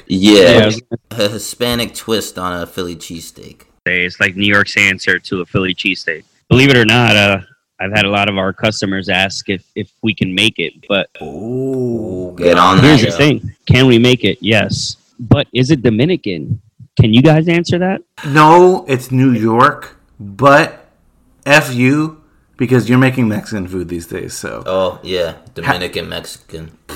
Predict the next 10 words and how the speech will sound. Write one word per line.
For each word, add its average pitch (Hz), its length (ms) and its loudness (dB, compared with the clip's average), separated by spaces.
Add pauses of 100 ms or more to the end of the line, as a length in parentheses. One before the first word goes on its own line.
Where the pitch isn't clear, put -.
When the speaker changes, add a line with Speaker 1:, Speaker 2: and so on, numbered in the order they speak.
(840)
Speaker 1:
Real 82 200 -12
Dominican 85 580 -12
over 80 240 -8
Speaker 2:
Boom. 104 340 4 (100)
Speaker 1:
there. - 40 -18 (400)
Speaker 3:
Have 160 100 2
New 170 100 2
York 170 280 2
night. 101 260 -4 (360)
Speaker 1:
Yeah, 117 380 2